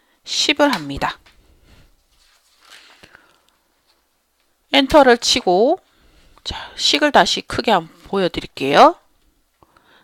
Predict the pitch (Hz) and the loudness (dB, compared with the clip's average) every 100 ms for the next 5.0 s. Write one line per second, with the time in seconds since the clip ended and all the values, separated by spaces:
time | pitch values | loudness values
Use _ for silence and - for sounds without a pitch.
0 | - 196 220 - 262 - 185 180 196 277 | 0 4 4 2 -4 -4 2 6 6 4
1 | 349 - - 269 240 185 226 330 403 _ | -2 -12 -2 0 4 4 4 2 -4 _
2 | _ _ _ _ _ _ _ _ _ _ | _ _ _ _ _ _ _ _ _ _
3 | _ _ _ _ _ _ _ _ - 285 | _ _ _ _ _ _ _ _ -8 -2
4 | 254 220 - 190 196 156 139 226 349 | 2 0 -2 0 0 0 -2 2 2